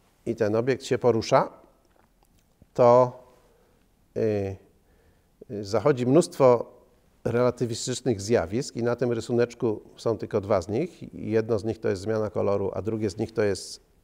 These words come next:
relatywistyczne skrócenie lorencowskie. A ten obiekt jest, się oddala, czyli u-, ulega doplerowskiemu poczerwienieniu i relatywistycznemu wydłużeniu.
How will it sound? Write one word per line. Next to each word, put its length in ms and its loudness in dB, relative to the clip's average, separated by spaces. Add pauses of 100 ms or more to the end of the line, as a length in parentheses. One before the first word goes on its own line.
relatywistyczne 1080 -2 (140)
skrócenie 840 0 (840)
lorencowskie. 880 -4 (1200)
A 120 -4
ten 200 2
obiekt 380 0
jest, 380 -2 (140)
się 200 -4
oddala, 520 0
czyli 400 -8 (160)
u-, 260 -8
ulega 480 -4
doplerowskiemu 880 -4
poczerwienieniu 1040 -4
i 160 -6
relatywistycznemu 1120 -8
wydłużeniu. 680 -6